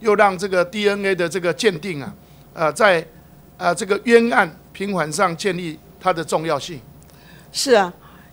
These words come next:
Speaker 2: 因为，呃，其实不止这个案子哈，在实务上面也有看见过哈，曾经因为D N A的技术的更新啊，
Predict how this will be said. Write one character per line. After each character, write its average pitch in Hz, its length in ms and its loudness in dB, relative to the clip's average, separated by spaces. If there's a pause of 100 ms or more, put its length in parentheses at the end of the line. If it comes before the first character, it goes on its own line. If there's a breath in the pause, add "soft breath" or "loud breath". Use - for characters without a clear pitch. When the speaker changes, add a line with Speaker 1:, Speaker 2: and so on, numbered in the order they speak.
Speaker 2:
因 262 120 -2
为， 254 140 2
呃， 202 320 2
其 269 180 -8
实 247 160 -6
不 269 140 -6
止 196 160 -8
这 208 220 0
个 185 120 -2
案 175 200 0
子 156 200 -4
哈， 147 220 0
在 202 240 0
实 - 180 -2
务 233 160 -2
上 220 240 0
面 196 380 2
也 170 160 0
有 170 160 4
看 170 320 -4
见 165 220 -2
过 156 260 0
哈， 139 180 0
曾 170 140 -8
经 170 240 0
因 196 100 4
为 202 160 2
D 196 240 -2
N 190 80 2
A 185 200 0
的 156 280 2
技 196 220 -6
术 185 180 -4
的 151 140 -2
更 175 240 -2
新 165 340 -4
啊， 123 160 0